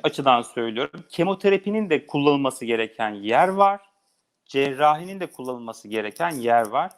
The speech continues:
Hatta sıcak kemoterapi denilen, aslında yeniliklerden bir tanesi de bu, e, yumurtalık kanserinde. hypec dediğimiz sıcak kemoterapi denilen bir prosedür var.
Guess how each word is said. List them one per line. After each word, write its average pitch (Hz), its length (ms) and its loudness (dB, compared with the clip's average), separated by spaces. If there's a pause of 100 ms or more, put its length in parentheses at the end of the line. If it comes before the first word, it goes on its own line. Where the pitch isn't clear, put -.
(340)
Hatta 190 380 -2
sıcak 196 440 -6
kemoterapi 151 540 -8
denilen, 120 480 -2
aslında 131 300 -4
yeniliklerden 139 640 -2
bir 139 40 -12
tanesi 127 460 -6
de 127 180 -10
bu, 131 340 -2
e, 110 80 -6 (340)
yumurtalık 110 400 -10
kanserinde. 110 720 -4 (420)
hypec 180 520 0
dediğimiz 127 380 -6
sıcak 180 340 0
kemoterapi 135 480 -4
denilen 160 320 -2
bir 160 60 -8
prosedür 123 500 -4
var. 117 300 0